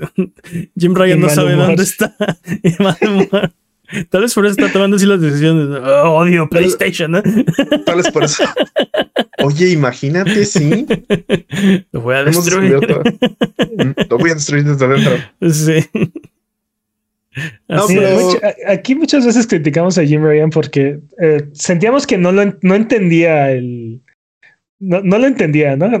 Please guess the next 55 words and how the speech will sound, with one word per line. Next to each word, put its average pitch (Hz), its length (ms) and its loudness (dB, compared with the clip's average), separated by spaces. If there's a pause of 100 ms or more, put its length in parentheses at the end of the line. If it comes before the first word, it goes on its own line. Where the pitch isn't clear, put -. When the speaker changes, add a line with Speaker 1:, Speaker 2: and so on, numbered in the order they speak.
Speaker 2:
Así 151 220 2
Speaker 1:
Yo, 151 80 2
Speaker 2:
de, 143 60 2
Speaker 1:
yo 139 80 0
estoy 226 180 0
Speaker 2:
"He 196 40 0
doesn't 196 280 2
Speaker 1:
seguro, 151 140 2
Speaker 2:
get 139 80 2
it", 131 80 -2
¿no? 151 60 0
Speaker 1:
yo 202 60 2
estoy 262 140 -2
seguro 214 280 2
que 170 100 0
no 156 80 2
lo 147 80 0
entiende. 135 360 -4
O 127 60 -6
sea, 143 340 0 (1040)
tú 202 400 2
creo 180 160 2
que 170 140 0
le 139 300 0
pusiste 147 600 -2
como, 123 400 -8
o - 80 -10
sea, 143 140 -4
le 139 100 0
diste, 131 680 -2 (380)
le 139 140 -4
diste 147 220 -4
en 143 60 0
la 127 100 -4
cabeza 131 300 -4
al 127 60 -8
clavo, 139 400 -2
este, 131 540 -8
alguna 143 320 0
vez 143 180 0
que, 131 340 -4 (1000)
o 185 120 -4
sea, 143 260 -2
dijiste, 147 320 -2
"Es 147 120 0
un 160 140 4
gran, 156 640 2
eh, 127 600 0 (1160)
es - 160 -2
un 180 80 4
gran 165 240 4
manager, 139 500 0
es 139 140 -4
un 160 80 0
gran 147 500 0